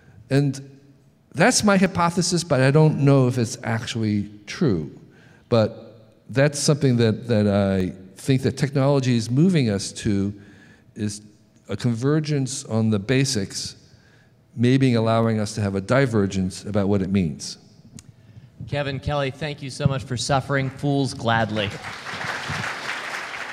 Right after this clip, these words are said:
Speaker 2: All right, well, his book is The Inevitable. As I mentioned in the interview, it was a two thousand sixteen book, so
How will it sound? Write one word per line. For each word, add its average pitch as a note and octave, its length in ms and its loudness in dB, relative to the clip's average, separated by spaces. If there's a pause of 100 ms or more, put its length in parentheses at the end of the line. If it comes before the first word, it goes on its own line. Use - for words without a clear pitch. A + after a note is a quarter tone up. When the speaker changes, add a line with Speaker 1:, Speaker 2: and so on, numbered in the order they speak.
(800)
Speaker 2:
All D3+ 200 4
right, D3+ 240 2
well, C#3 140 0
his D#3 180 0
book F#3+ 260 -4
is F#3 320 0
The E3+ 200 -2
Inevitable. E3+ 580 -2 (260)
As A2 140 -8
I C3+ 80 0
mentioned D#3 340 -2
in D3+ 120 -4
the D3+ 140 -6
interview, F3+ 280 -2
it - 20 -8
was C3 140 -6
a C#3 80 -4
two G3 260 -4
thousand C#3+ 480 -2
sixteen E3+ 760 -4
book, D#3+ 260 -4
so B2+ 320 -4